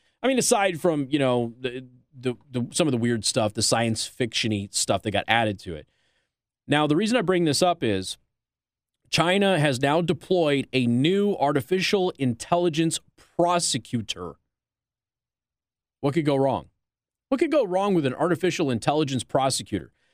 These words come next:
Now, right before the show today, while my intro video was playing on the live stream, you had the Attorney General, Merrick Garland, out there talking about the January sixth,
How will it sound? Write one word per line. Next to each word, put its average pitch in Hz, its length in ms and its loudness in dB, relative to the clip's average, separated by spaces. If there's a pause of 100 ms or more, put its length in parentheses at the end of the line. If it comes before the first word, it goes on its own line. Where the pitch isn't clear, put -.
(200)
Now, 160 360 2 (1000)
right 196 340 0
before 220 520 0
the 185 100 0
show 196 380 2
today, 117 640 -2 (420)
while 202 540 2
my 170 380 2 (100)
intro 220 560 2
video 180 640 0
was 156 260 0
playing 135 680 0
on 156 260 2
the 151 80 2
live 151 360 2
stream, 78 480 -10 (1120)
you 175 220 0
had 185 220 0
the 147 120 2
Attorney 208 500 0
General, 156 440 2
Merrick 143 360 0
Garland, 143 540 0
out 147 220 0
there 131 160 -2
talking 165 460 -2
about 147 240 2
the 131 80 -8
January 139 560 0
sixth, - 480 -2